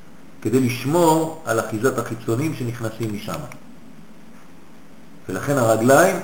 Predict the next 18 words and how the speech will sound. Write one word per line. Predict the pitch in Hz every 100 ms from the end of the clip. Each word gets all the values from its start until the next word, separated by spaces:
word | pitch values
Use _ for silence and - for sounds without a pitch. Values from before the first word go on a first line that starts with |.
| - 120
הם | 120 117
מקום | 117 151 151
מאוד | 139 139 120
רגיש, | 113 107 175 190 - - - - - - - - - 107
רגל | 160 147 131 120 104
זה | 113
לבר | 120 117 139 135
מגופה. | 131 110 107 - 90 - - - - - - - - - - - - - - - - - - -
הרגל | 95 139 147 143
היא | 127
בעצם | 131 135 117
מחוץ | 120 139 -
לגוף, | 113 92 82
נכון? | 90 147 165 - - - - -
אז | 123
אם | 151 123
זה | 120
מחוץ | 117 135